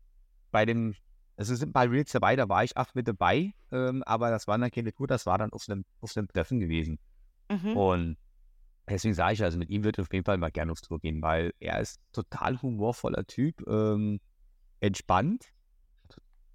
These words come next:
Speaker 1: Wie gesagt, das, den muss man erleben, ja. Deswegen, da hab ich richtig Bock drauf, mit dem mal eine Tour zu machen.
Speaker 2: Also,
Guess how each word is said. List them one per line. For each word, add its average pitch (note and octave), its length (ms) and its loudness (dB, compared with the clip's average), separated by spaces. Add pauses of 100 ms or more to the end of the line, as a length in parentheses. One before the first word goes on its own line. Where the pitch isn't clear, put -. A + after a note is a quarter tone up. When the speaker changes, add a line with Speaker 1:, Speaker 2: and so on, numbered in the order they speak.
(300)
Speaker 1:
Wie C#3+ 80 -4
gesagt, - 300 0 (1000)
das, G#2+ 220 2
den C3 120 2
muss D#3+ 140 2
man D#3 120 4
erleben, F#2+ 380 0 (300)
ja. D#2+ 260 -4 (680)
Deswegen, G2 280 -2
da F#2 100 4
hab A2+ 120 0
ich - 140 -4
richtig - 260 -6
Bock - 160 -4
drauf, - 200 -10
mit E2 120 -4
dem E2+ 120 2
mal D#2+ 60 0
eine E2 120 -2
Tour F2 180 -4
zu E2+ 100 -6
machen. C#2+ 260 -6 (1120)
Speaker 2:
Also, G3 480 6